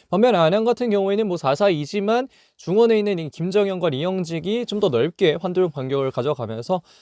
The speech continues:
경기에 전반적으로 많은 영향을 미치는 모습을 보여줬습니다. 자, 경기 간단 리뷰를 해보자면, 일단 득점 기록은 전반이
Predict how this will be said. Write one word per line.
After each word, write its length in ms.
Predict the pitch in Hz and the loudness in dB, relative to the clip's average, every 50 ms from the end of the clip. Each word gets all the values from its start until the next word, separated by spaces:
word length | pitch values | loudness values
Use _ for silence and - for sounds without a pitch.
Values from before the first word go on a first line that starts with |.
| _ _ | _ _
경기에 240 | _ - 151 175 190 | _ -4 -2 0 0
전반적으로 480 | 147 143 131 131 131 123 120 110 113 110 | 0 0 -2 -2 -2 -2 -4 -4 -4 -4
많은 240 | 104 120 127 120 | -4 -4 -4 -4
영향을 240 | 107 101 107 110 107 | -6 -6 -8 -8 -10
미치는 320 | 95 - - 156 147 127 98 | -10 -10 -10 -8 -8 -6 -8
모습을 520 | 92 - - - - 98 104 151 208 214 | -10 -12 -10 -8 -6 -6 -4 -6 -6 -4
보여줬습니다. 760 | - 131 113 - - 104 - 113 101 98 - 65 - - _ _ _ _ _ _ _ _ _ _ _ _ _ | -4 -4 -4 -4 -6 -10 -8 -8 -8 -8 -8 -10 -10 -12 _ _ _ _ _ _ _ _ _ _ _ _ _
자, 140 | - 170 160 | 0 2 2
경기 240 | 160 180 226 269 | 4 2 0 0
간단 320 | 254 196 190 190 240 247 226 | 0 -2 -2 0 0 0 2
리뷰를 420 | 190 175 185 202 202 202 202 196 | 2 2 2 2 4 2 2 2
해보자면, 640 | 190 226 240 254 214 220 202 190 220 233 190 131 110 - | 2 0 0 0 0 0 0 0 0 0 -2 -2 -4 -6
일단 260 | - 185 202 262 254 | -6 -2 0 0 0
득점 380 | 196 170 165 - 240 240 240 226 | 0 -2 0 2 2 2 2 2
기록은 640 | 208 220 220 214 - - 247 262 277 294 285 285 - _ _ _ | 2 4 4 4 2 2 2 2 2 0 -2 -6 -16 _ _ _
전반이 920 | - - 160 170 190 196 233 233 226 220 214 208 208 202 202 202 196 190 | -8 -4 -4 -2 0 2 4 4 4 4 4 2 2 0 0 0 -2 -2